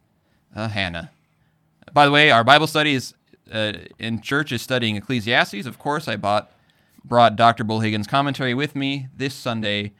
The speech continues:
but don't, didn't have the, uh, nerve to showboat it. And P P S, our associate producer, associate, associate producer David does not make digital music, so no cover of My God is an Awesome God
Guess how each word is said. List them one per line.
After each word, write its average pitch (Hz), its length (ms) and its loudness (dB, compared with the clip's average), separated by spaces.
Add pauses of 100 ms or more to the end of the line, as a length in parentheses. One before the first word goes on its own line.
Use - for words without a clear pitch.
(640)
but 113 240 -2 (220)
don't, 123 520 -4
didn't 143 260 0
have 123 480 2
the, 107 400 -4
uh, 190 260 -6 (300)
nerve 127 440 -2
to 110 80 -8
showboat 98 540 -4
it. 90 200 -8 (920)
And 110 180 -8
P 127 180 -2
P 151 200 -2
S, - 360 4 (140)
our - 80 -12
associate 135 420 -4
producer, 131 560 -2
associate, 165 460 -2
associate 160 460 0
producer 110 320 -4
David 107 260 -4
does 104 140 -10
not 123 260 0
make 113 300 -6
digital 113 320 -6
music, 120 460 -4 (340)
so - 140 -10
no 123 180 -2
cover 123 420 -4
of 104 400 -6
My 101 180 -8
God 98 280 -6
is 101 120 -12
an 95 80 -10
Awesome 95 340 -12
God 87 320 -14